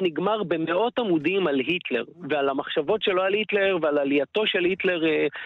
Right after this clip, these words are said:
לשלטון, מה שיש כאלה שרואים בזה קצת מין שוויץ וגימיק, ויש כאלה שאומרים שזה אכן כתוב, אה, מעולה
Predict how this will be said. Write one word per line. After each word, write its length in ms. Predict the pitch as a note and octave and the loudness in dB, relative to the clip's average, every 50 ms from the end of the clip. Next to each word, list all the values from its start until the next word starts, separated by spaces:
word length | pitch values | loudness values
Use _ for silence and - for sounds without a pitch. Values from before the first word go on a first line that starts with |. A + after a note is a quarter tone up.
| - - - - - | -12 -12 -12 -8 -4
לשלטון, 640 | D#3 D#3 - - F3+ E3+ D#3 - G#3+ G#3 G3+ G3+ G3 F3+ | -4 -2 0 0 -2 -2 -2 -2 0 0 0 0 0 -2
מה 80 | F#3+ G3+ | -2 -2
שיש 420 | - - G#3 F#3 F3+ F#3 F3+ - - - | 0 0 2 2 2 2 0 -2 -6 -4
כאלה 260 | - E3+ D#3+ E3 E3+ E3 | -2 0 0 0 -2 -2
שרואים 400 | - - D#3 C#3+ D3+ D#3+ E3 E3+ | -2 -2 0 2 2 2 2 0
בזה 180 | E3 C#3 C#3+ - | 0 -2 -4 -6
קצת 280 | - - E3 - - | -4 -6 -6 -2 0
מין 180 | E3 D3+ D3 C#3+ C3 - - | 0 2 2 0 0 -2 -4
שוויץ 280 | - C3+ C#3 G3+ G#3+ - - - C#3 C#3 | -2 -2 -2 -2 -2 -4 -6 -6 -2 0
וגימיק, 680 | C#3+ C#3 C3+ B2 - - G#3 A#3 B3+ C4 C4+ A3 - - - - - - - - _ - | 2 2 0 0 0 -2 0 2 2 0 0 0 -4 -10 -10 -12 -12 -12 -14 -14 _ -2
ויש 140 | D3+ F#3+ F#3+ - | -2 -2 0 -2
כאלה 160 | B3 A#3+ A#3+ | -2 -2 0
שאומרים 340 | - A#3+ A3+ A3+ A#3 A#3+ - | 0 2 2 2 2 2 0
שזה 220 | - A3+ G3+ G#3+ | 0 0 0 0
אכן 220 | G3+ - A3 A3 G#3+ - | 0 0 -2 -4 -2 -4
כתוב, 380 | - F#3+ - G#3+ G#3+ G3+ F3 G3+ | -4 -4 -2 0 0 2 2 2
אה, 220 | G3 F#3+ F#3+ F#3 | 2 2 2 2
מעולה 340 | F#3 F3+ E3+ E3 D#3+ D#3+ | 4 4 4 4 4 4